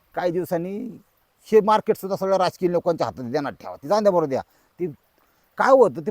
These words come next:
प्रत्येक घटनात वाईट काय म्हणलं की ती राजकीय लोक येतात बाबा, हे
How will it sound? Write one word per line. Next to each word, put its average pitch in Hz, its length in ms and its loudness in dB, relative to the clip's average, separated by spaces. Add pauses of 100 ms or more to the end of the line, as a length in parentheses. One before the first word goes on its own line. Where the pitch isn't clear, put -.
प्रत्येक 226 340 2
घटनात 202 320 2
वाईट 156 400 6
काय 277 180 4
म्हणलं 277 300 4
की 180 60 -2
ती 185 120 -4
राजकीय 220 360 0
लोक 226 200 2
येतात 202 200 0
बाबा, 170 320 -2
हे 196 400 -2